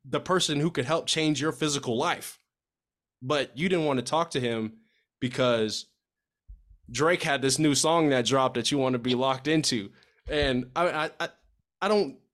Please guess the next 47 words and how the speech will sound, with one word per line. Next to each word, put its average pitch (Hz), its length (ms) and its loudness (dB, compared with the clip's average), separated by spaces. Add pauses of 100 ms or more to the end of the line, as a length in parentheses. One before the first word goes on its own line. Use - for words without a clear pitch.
(180)
I 202 60 0
don't 208 140 2
try 190 140 2
to 165 60 -2
say 165 260 2
it 160 80 2
as, 123 240 -2
like, 113 160 -2
it's 113 160 -2
so 139 200 2
serious, 127 540 2
like, 101 140 -6
never, 117 340 0
you, 113 300 -10
you 127 140 -4
can 107 160 -4
never 110 240 0
listen 107 280 -2
to 98 40 -4
music 104 280 -4
and 98 80 -6
never 101 160 -2
have 101 140 -4
headphones. 110 420 -6
But 113 320 -4 (400)
if 131 220 -4
you 214 120 0
have 160 280 0
these 139 220 -6
things 139 260 0
on 123 580 -2
in 120 120 -4
a 101 80 -6
day-to-day 123 380 -2
basis, 113 520 -2
every 135 240 -2
single 123 320 -2
minute 117 280 -2
of 104 120 -6
the 104 60 -12
day, 107 400 -6 (260)
you're 139 100 -4
missing 143 300 0
out 117 120 -2
on 85 120 -10
so 101 220 -8
much. - 480 -14